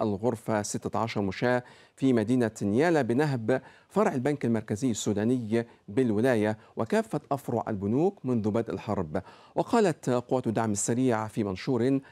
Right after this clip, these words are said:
على منصة إكس إن الفرقة التابعة للجيش السوداني سطت على أموال المودعين وأسواق الذهب ونقلتها إلى داخل رئاسة الفرقة ستة عشر بنيالا. كما اتهمت قوات الدعم السريع قوات الجيش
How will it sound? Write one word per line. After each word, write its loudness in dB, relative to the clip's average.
على 0
منصة -4
إكس -4
إن 6
الفرقة 0
التابعة 0
للجيش 0
السوداني 0
سطت 0
على -2
أموال -2
المودعين 0
وأسواق -2
الذهب 0
ونقلتها -2
إلى -2
داخل -2
رئاسة -4
الفرقة -6
ستة -4
عشر -2
بنيالا. 2
كما 4
اتهمت 2
قوات -2
الدعم 0
السريع 2
قوات -2
الجيش 0